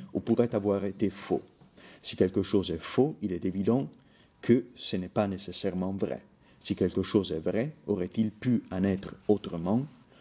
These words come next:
Le monde aurait-il pu, sous cet aspect, être différent de ce qu'il est ? Si la réponse est non, alors ce fait concernant le monde est nécessaire.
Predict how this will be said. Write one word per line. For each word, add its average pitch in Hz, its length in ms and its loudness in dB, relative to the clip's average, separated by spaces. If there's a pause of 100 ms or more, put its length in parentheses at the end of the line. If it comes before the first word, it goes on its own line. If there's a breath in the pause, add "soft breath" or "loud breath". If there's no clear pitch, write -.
Le 95 120 6
monde 120 340 6
aurait-il - 360 -4
pu, 98 300 -4 (460 loud breath)
sous - 240 4
cet - 260 2
aspect, 113 460 -2 (160)
être 117 320 2
différent 107 480 0
de 95 180 -4
ce - 160 0
qu'il - 260 -6
est ? 131 180 2 (520 loud breath)
Si - 160 2
la 101 100 8
réponse 110 440 0
est 87 80 -4
non, 120 300 2 (240)
alors 104 400 2 (100)
ce - 200 -2
fait 120 260 -2
concernant 95 640 -2
le 87 120 -2
monde 113 380 2
est 98 60 -4
nécessaire. 90 640 -2